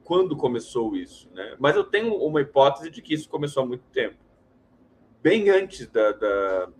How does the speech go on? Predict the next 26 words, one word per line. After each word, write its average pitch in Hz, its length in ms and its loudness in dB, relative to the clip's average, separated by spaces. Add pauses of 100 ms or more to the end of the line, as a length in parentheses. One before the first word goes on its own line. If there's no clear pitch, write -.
(140)
da 113 100 -6
questão 131 300 -12
digital. 107 680 -2
Como 120 120 -16
eu 127 40 -14
falei, 135 440 2 (120)
é, - 260 -2
é, - 120 -10 (480)
tem-se 190 300 -2
relatos 120 920 2 (720)
de, 131 180 -4
nos 190 240 -2
anos 135 260 2
noventa, 139 840 -2 (580)
políticos 147 460 -2
no 135 80 -4
Brasil 139 640 -2
contratarem 143 680 -2
atores 139 760 -2 (420)
para 139 280 4
espalhar 143 480 4
desinformação 139 720 -4
em 135 80 -10
pontos 127 340 -10
de 165 80 -10
ônibus, 143 600 -6